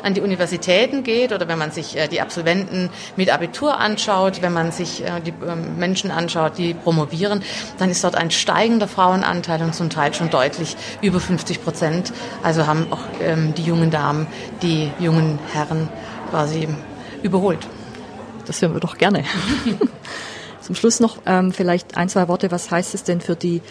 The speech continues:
Speaker 2: Berufsbilder, die klassischen Berufsbilder wie Verlagskauffrau oder Medienkauffrau oder auch Sortimentsbuchhändlerin? Ähm, und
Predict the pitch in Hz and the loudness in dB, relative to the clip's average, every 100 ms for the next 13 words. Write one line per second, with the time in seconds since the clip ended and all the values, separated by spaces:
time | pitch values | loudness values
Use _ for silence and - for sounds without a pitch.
0 | - - 190 220 - - 175 170 175 - | 0 4 4 4 2 4 4 4 2 2
1 | 165 196 190 175 190 - - 170 165 165 | 0 0 -2 0 0 0 0 2 2 2
2 | 175 190 - - - 151 185 - - - | 2 0 -6 -2 2 4 2 0 -8 -6
3 | 175 165 - 160 156 156 156 156 170 185 | -2 -2 -2 0 4 4 4 2 2 0
4 | 170 165 156 156 156 147 147 - - 165 | 0 0 0 0 -2 -2 -2 -4 2 4
5 | - 143 - 147 156 147 180 - 214 202 | 4 0 -2 -4 -2 0 -2 0 0 2
6 | 196 196 180 175 175 - - - - 175 | 2 2 2 0 -2 -6 -14 -10 2 4
7 | 170 170 - 170 170 | 6 2 2 2 2